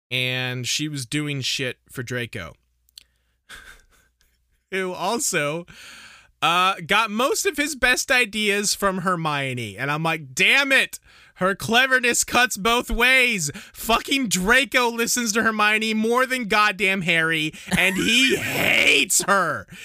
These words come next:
He hates her, but even he's like, "That coin trick? That's pretty fucking good. I'm gonna steal that." I can't remember what the other thing was. There was something else that he basically stole from her, too.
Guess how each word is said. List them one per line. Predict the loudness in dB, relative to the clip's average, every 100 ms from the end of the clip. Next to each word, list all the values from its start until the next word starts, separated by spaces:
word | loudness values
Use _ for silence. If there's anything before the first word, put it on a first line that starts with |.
| -4
He | 2 4 4
hates | 2 4 4 4 2
her, | 2 2
but | 2 0
even | 0 2
he's | 2 0 0
like, | 2 2 0 -8 -20 -20 -20 -6
"That | -4 -4
coin | -4 -4 -2 -2
trick? | 0 0 -2 -8 -16 _ _ _ -20
That's | -14
pretty | -8 -8
fucking | -4 -4 -4 -6
good. | -6 -4
I'm | -4
gonna | -6 -6
steal | -6 -6 -6 -4
that." | -2 0 -2 -6 _ -20 -20 _ _
I | -2
can't | 0 0 0
remember | 0 0
what | -2 0
the | -2
other | 0
thing | -2 -4
was. | -4 -6 -6
There | -4
was | -2
something | -2 -2 -2
else | -2 -2 -4
that | -6
he | -6 -6
basically | -8 -10 -6 -4 -4 -6 -8
stole | -8 -8 -10
from | -12
her, | -12 -12
too. | -10 -12 -12 -16